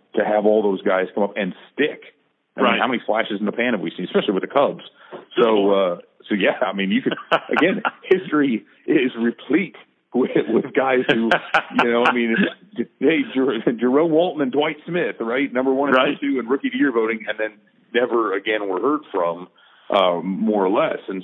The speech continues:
Speaker 1: so, you know, to see that happen and, and to have them all sort of, you know, there's ebbs and flows there, but, uh, you know, generally you're gonna have, you get a couple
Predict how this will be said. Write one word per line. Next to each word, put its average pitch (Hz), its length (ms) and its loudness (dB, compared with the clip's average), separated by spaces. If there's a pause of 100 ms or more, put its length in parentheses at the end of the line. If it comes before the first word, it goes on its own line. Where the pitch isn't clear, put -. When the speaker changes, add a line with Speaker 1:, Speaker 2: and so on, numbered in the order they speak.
Speaker 1:
so, 98 400 0 (640)
you 117 120 0
know, 107 100 4
to - 140 -2 (140)
see 131 140 2
that 110 200 4
happen 127 280 0
and, 101 180 2
and 95 280 -2 (220)
to 143 80 6
have 190 180 2
them 160 100 2
all 147 280 4
sort 135 180 2
of, 104 160 0 (800)
you - 60 -2
know, 190 100 6
there's 156 200 0
ebbs 123 220 2
and 110 180 -2
flows 151 400 0
there, 95 260 2
but, 98 320 -2 (180)
uh, 92 160 -6 (120)
you 104 240 -4
know, 107 100 2
generally 101 480 2
you're 95 120 0
gonna 101 180 4
have, 101 180 0
you 95 80 -6
get - 160 -2 (160)
a - 60 4
couple - 320 -2